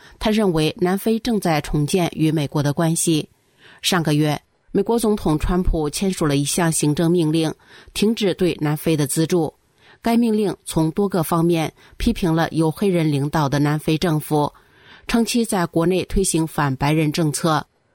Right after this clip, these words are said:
并支持巴勒斯坦哈马斯组织和伊朗等不良行为者。该行政命令还说，南非的外交政策是反美的，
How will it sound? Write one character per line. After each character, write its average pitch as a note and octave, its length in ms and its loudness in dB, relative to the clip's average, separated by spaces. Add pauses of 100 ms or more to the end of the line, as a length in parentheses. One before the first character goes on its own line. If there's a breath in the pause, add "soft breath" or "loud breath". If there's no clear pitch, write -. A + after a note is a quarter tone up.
(240)
并 G#3 240 2
支 A3 160 0
持 E3 300 0
巴 F3+ 160 -2
勒 F3+ 120 2
斯 F3 200 0
坦 D#3 240 -2
哈 F3 160 -2
马 D#3 160 0
斯 F#3 180 0
组 D3+ 180 0
织 D#3 300 -2
和 D#3 320 0
伊 G3+ 140 0
朗 D3 240 0
等 C#3+ 240 -2
不 F3+ 160 -2
良 D#3 180 0
行 D3 240 -2
为 D3 160 0
者。 C#3 300 -2 (480)
该 B3 160 0
行 G#3 180 2
政 A3 160 0
命 G#3+ 160 2
令 E3 140 0
还 D#3+ 180 -2
说， F3+ 260 0 (120)
南 F#3 160 0
非 A3 180 -2
的 F3+ 180 0
外 F#3 160 0
交 F#3 160 0
政 F#3 220 0
策 D#3+ 240 0
是 D#3+ 220 0
反 D3 200 -2
美 D3 220 0
的， D3 240 0